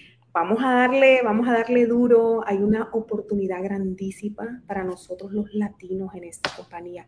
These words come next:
grandísima, increíble, pero hay que trabajar en nosotros y trabajar en esa, en ese, en esa visión, hacerlo con todo, con toda la pasión, con toda la pasión,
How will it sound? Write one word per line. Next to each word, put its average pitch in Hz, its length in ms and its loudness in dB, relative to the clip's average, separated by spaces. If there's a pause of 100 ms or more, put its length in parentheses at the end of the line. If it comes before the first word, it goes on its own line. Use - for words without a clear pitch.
(100)
grandísima, 185 1200 0 (920)
increíble, 233 1040 6 (840)
pero 180 180 2
hay 170 100 2
que 196 100 -4
trabajar 190 440 -6
en 190 120 -2
nosotros - 720 -10 (480)
y 190 120 -6
trabajar 170 460 -4
en 170 120 -2
esa, 170 560 -10
en 180 160 -8
ese, 170 400 -6
en 175 140 -8
esa 170 260 -6
visión, 165 480 -4
hacerlo 160 500 0 (540)
con - 300 -14
todo, - 500 4
con 214 160 6
toda 214 220 10
la 254 120 8
pasión, 202 500 6
con 185 160 4
toda 208 180 8
la 208 120 6
pasión, 170 340 -2